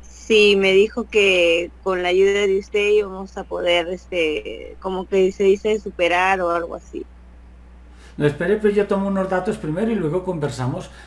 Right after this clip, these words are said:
Speaker 2: para aclarar algunos conceptos. Voy a poner la fecha.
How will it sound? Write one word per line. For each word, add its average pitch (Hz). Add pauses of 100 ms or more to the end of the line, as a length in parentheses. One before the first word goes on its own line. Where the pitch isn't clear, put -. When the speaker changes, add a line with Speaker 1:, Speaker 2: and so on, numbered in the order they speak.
(120)
Speaker 2:
para 139
aclarar 123
algunos 165
conceptos. - (400)
Voy 170
a 196
poner 143
la 160
fecha. 117